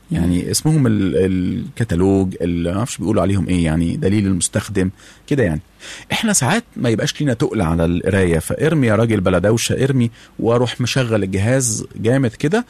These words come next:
Speaker 1: واتفاجئ بيه إنه باظ.
Speaker 2: مهم.
Speaker 1: وأقول: "إزاي ده؟ أنا دفعت فيه مبلغ كبير جدا". أيوة، بس حضرتك أهملت تعليمات ال-، ال-، المصنع، هو شايف إنك كان مهم تقرا دول،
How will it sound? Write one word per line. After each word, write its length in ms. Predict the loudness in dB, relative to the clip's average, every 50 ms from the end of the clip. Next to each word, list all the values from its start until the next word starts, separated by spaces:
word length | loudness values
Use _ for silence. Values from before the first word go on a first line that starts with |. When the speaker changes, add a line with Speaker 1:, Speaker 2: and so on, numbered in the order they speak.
| -10 -20 -10 -4
Speaker 1:
واتفاجئ 500 | -4 -4 -4 -2 -2 -2 0 0 0 0
بيه 120 | 2 2 2
إنه 180 | 2 2 0
باظ. 320 | 2 2 0 0 0 -2 -4 -6 -10 _ _ _ _ -8
Speaker 2:
مهم. 220 | -8 -6 -4 -2
Speaker 1:
وأقول: 220 | -2 -2 -2 -2 -2 -2
"إزاي 340 | -2 0 2 0 0 0 0
ده؟ 100 | -2 0
أنا 100 | 0 0
دفعت 400 | 0 0 0 0 -4 -2 -2 -4
فيه 260 | -4 0 0 0 2
مبلغ 420 | 2 0 0 0 0 0 -2 -2
كبير 280 | -2 -4 -2 -2 -2 -2
جدا". 400 | -2 -2 -2 -2 -2 -2 -2 -2 -4 -12 -20 -20 -20 _ -6 -6
أيوة، 140 | -4 -4 -2
بس 160 | -2 -4 -4
حضرتك 320 | -2 -2 -2 -2 -2 -6 -6 -4 -4
أهملت 540 | -2 0 0 0 0 0 0 -2 -4 -8 -4
تعليمات 560 | -4 -2 -2 0 0 0 0 -2 -2 -2 -2
ال-، 260 | -2 -2 -2 -4 -4
ال-، 280 | -4 -4 -4 -4 -4 -2
المصنع، 680 | -2 0 0 0 -2 -2 -2 -2 0 0 0 0 -2 -4 -8 -18 -20 -20 -20 -20 -20 -12 -2 0
هو 200 | 0 2 2 0
شايف 320 | 0 0 0 0 0 0
إنك 200 | 0 0 0 -2 -4 -2
كان 220 | 0 0 2 4
مهم 360 | 2 2 2 2 0 0 0 0
تقرا 340 | -2 -2 -4 -2 -2 -2
دول، 180 | -2 -2 -2 -4